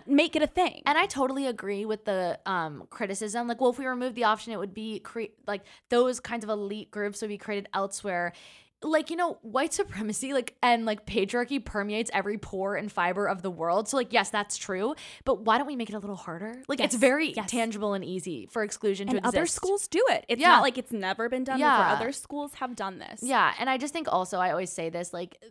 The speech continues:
Speaker 2: the system is created for, like, thin people with pretty privilege and thin privilege and white privilege and class privilege. So for me, it was really easy to go through it and not bat an eye.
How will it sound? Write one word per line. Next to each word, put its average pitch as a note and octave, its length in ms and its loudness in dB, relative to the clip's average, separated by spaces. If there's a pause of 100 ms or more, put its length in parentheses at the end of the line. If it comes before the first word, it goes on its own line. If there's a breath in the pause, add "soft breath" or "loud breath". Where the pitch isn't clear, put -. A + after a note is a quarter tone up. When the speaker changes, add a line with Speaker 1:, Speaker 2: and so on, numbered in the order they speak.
(180)
Speaker 2:
the A3+ 160 -4
system A3+ 380 -4
is F4+ 100 -6
created F3 460 -4
for, G3 140 -6
like, E3 260 -4 (540)
thin F3+ 420 -4 (220)
people E3+ 540 -6
with D#3+ 260 -8
pretty G3+ 260 -8
privilege D#3+ 420 -8
and E3+ 200 -10
thin F#3 180 -10
privilege E3 480 -10
and F3 160 -12
white F#3+ 220 -8
privilege E3 400 -8
and C#3 120 -12
class F#3 320 -6
privilege. E3 400 -8 (300 loud breath)
So C#4 160 -6
for D4 140 -4
me, C4 180 -6
it G4+ 80 -6
was C4 140 -4
really A3+ 180 -4
easy G3 220 -8
to F#3 80 -4
go F3+ 120 -4
through F3 200 -8
it E3 60 -6
and D#3 80 -8
not E3 160 -8
bat D3+ 160 -4
an D#3 60 -12
eye. D#3+ 340 -6